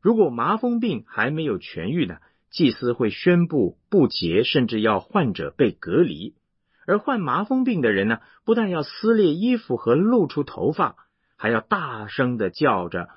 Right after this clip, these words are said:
：“不洁净，不洁净。”如果麻风病痊愈，这个人呢，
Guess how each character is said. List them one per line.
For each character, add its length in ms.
：“不 300
洁 260
净， 360
不 360
洁 300
净。” 240
如 140
果 100
麻 260
风 300
病 300
痊 320
愈， 360
这 160
个 100
人 200
呢， 80